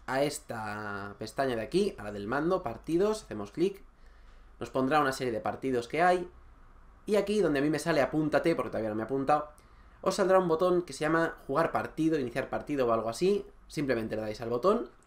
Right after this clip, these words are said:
y una vez estéis ahí podréis o aceptar retos que otro jugador haya lanzado, o lanzar vuestros propios retos. Los retos los puede coger cualquier jugador del ranking, da igual que seáis el primero o el último, podéis jugar contra cualquiera. Y la gracia, o lo,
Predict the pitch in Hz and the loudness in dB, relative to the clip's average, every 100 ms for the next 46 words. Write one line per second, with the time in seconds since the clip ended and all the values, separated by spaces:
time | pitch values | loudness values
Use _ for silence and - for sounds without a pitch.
0 | - 123 117 127 - 143 170 185 190 175 | -8 -4 -2 -4 -4 -2 2 2 2 2
1 | 170 - - - 190 190 - 156 - - | 2 -2 -2 0 2 0 -2 -2 -2 -6
2 | - - 135 147 117 107 - 127 123 123 | -20 -6 -4 -2 -4 -6 -6 -6 -4 -2
3 | 113 113 110 135 156 160 156 151 - - | 0 0 0 -2 -2 -2 -2 -2 -4 0
4 | 226 202 190 190 160 - - 135 139 139 | 2 2 0 -2 -2 -6 -6 -4 -2 0
5 | 147 - - - _ - - _ - - | 0 -2 -14 -20 _ -20 -20 _ -20 -14
6 | - 120 139 156 143 147 135 131 156 160 | -4 0 0 0 -2 -2 -2 -2 -2 -2
7 | - 110 107 139 135 117 110 110 113 120 | -2 -2 0 0 0 0 -2 0 -2 0
8 | 156 175 208 196 110 110 107 120 127 123 | 0 2 2 0 0 -2 -4 -4 -4 -4
9 | 117 135 160 160 147 170 180 190 208 202 | -4 -2 0 0 2 2 2 2 0 0
10 | 127 - 135 143 120 113 165 - 113 101 | -4 0 0 2 -2 0 0 2 0 0
11 | - 139 165 - - - - _ - - | -2 -2 -2 -10 -20 -20 -20 _ -20 -20
12 | - - - 214 240 185 127 110 104 104 | -20 -20 -6 -2 0 2 0 -2 -8 2
13 | 147 160 175 190 160 107 98 | 2 4 4 4 2 -2 -6